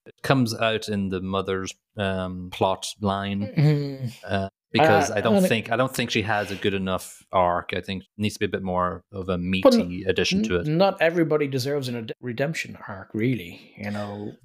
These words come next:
Speaker 1: No,
Speaker 2: uh, maybe
Speaker 1: especially in indie movies, I guess. Yeah.
Speaker 2: maybe sometimes it's right for s-, things to kinda suck for a bit.
Speaker 1: Yeah. Anne Hornaday. <laughs>
Speaker 2: <laughs> Jesus, really?
Speaker 1: Sorry. Sorry, Anne. I know you're a great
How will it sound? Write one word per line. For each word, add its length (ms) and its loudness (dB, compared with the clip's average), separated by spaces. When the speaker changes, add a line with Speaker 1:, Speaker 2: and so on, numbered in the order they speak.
Speaker 1:
No, 80 8
Speaker 2:
uh, 140 8
maybe 60 8
Speaker 1:
especially 260 6
in 180 6
indie 80 2
movies, 340 0
I 60 -2
guess. 420 -2
Yeah. 280 -8
Speaker 2:
maybe 180 6
sometimes 360 2
it's 140 -6
right 300 2
for 80 -6
s-, 140 -6
things 180 -4
to 80 -16
kinda 220 -6
suck 280 -4
for 120 -8
a 40 -10
bit. 240 -8
Speaker 1:
Yeah. 300 6
Anne 280 2
Hornaday. 800 0
<laughs> 280 2
Speaker 2:
<laughs> 440 -2
Jesus, 680 2
really? 240 6
Speaker 1:
Sorry. 480 4
Sorry, 360 4
Anne. 280 0
I 60 0
know 280 2
you're 560 0
a 160 -8
great 520 0